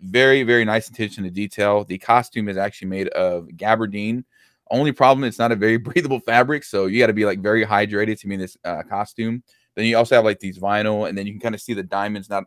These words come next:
only on the headband, but the shoulder, too. Uh, that's all puffer paint.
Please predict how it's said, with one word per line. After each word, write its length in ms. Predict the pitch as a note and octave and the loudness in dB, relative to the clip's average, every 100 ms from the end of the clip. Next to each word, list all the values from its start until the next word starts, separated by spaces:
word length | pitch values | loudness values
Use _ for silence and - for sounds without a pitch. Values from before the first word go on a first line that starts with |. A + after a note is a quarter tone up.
| - | -8
only 200 | G#2 G2+ | -8 -6
on 80 | F#2 | -10
the 60 | |
headband, 440 | - A2 G#2 G2+ G2+ | -4 -4 -2 -6 -6
but 140 | - | -10
the 60 | - | -14
shoulder, 460 | - A2 G2+ F#2 | -6 -4 -2 -4
too. 520 | F#2 - A2 F#2+ F2 - _ _ _ _ | -6 -8 -6 -6 -8 -14 _ _ _ _
Uh, 260 | G2 F#2+ F#2 | 0 0 0
that's 180 | G#2 A#2 | -4 2
all 140 | C3+ G#2 | 4 4
puffer 320 | A#2 A#2+ F#2+ | 2 0 -4
paint. 260 | F#2+ D2 | -8 -12